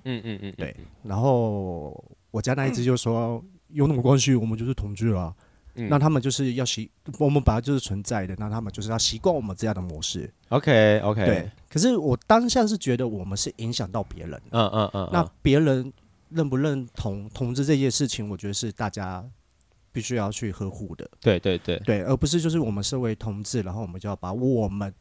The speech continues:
Speaker 2: 私底下的一面，就是这么大啦啦的去影响到别人。
Speaker 1: 嗯。OK，嗯，嗯。
Speaker 2: 对。所以就，
Speaker 1: 所以你，你就开始跟你的，你那，你家那只吵这件事情。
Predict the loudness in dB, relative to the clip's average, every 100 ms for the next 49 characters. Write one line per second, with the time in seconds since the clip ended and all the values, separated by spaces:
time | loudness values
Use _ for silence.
0 | -4 0 2 2 2 -2 -2 -2 -2 -2
1 | -8 -14 -12 -10 -12 -16 -20 _ -6 0
2 | 0 0 -2 -2 -4 -2 -2 -2 -4 -6
3 | -8 -10 -10 -10 -10 -10 -10 -10 -12 -14
4 | -16 -4 -2 2 0 0 -2 -2 0 -2
5 | -4 -8 _ _ -2 4 4 4 -6 -8
6 | -2 0 2 2 2 0 0 2 4 0
7 | -4 -10 -18 _ -8 -4 -2 -2 2 4
8 | 4 0 0 -2 -2 -6 _ _ -2 -2
9 | 0 0 0 0 -6 -6 -14